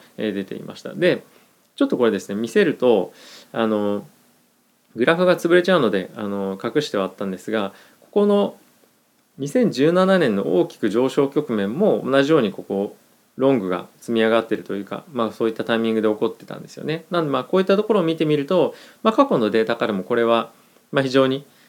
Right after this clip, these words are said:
まあ、有効な一つ判断する材料かと思いますので、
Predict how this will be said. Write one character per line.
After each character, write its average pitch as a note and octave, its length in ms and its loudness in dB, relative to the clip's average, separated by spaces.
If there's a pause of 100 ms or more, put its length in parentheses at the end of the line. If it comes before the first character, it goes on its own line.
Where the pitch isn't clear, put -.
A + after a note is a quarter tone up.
ま C3+ 80 0
あ、 - 20 4
有 B2+ 200 2
効 A#2 200 0
な A2+ 200 2
一 D#3 180 -4
つ F#2 180 -8
判 A2 180 0
断 F#2 140 -4
す G#2 100 -10
る F#2 80 -6
材 G2 220 -2
料 G2 140 -4
か - 160 -2
と A2 100 -6
思 G2+ 140 -4
い G2 40 -2
ま G2+ 140 -6
す - 100 -10
の A2+ 60 -6
で、 D3+ 260 0